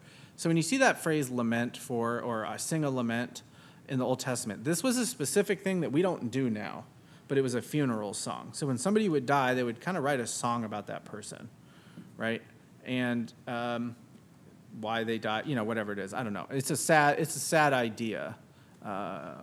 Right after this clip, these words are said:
when I go someday, I want you guys to write a hilarious funeral song for me. And then we'll laugh about it when we're all dead in heaven. Okay. Um, so this is the funeral song, though. Verse three.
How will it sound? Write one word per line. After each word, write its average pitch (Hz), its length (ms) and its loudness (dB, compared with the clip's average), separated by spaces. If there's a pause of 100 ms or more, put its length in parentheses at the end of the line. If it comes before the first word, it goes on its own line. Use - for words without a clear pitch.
when 151 140 0
I 165 120 4
go 151 220 2
someday, 131 300 0
I 123 40 2
want 123 160 -2
you 120 80 -4
guys 117 180 -2
to - 120 -8
write 117 180 -4
a 110 120 -6
hilarious 117 680 -2
funeral 110 300 -4
song 104 260 -8
for 107 140 -12
me. 101 280 -6 (920)
And - 80 -2
then 160 80 4
we'll 196 100 6
laugh 202 200 6
about 113 200 0
it 110 80 0
when 123 100 -2
we're 123 100 0
all 120 100 -2
dead 117 200 -4
in 113 80 -6
heaven. 107 260 -8
Okay. 120 220 0 (360)
Um, 151 360 6 (440)
so 160 200 6
this 170 320 4
is 180 140 0
the 175 80 4
funeral 135 380 4
song, 113 280 -2
though. 92 220 -6
Verse 131 240 0
three. 110 260 0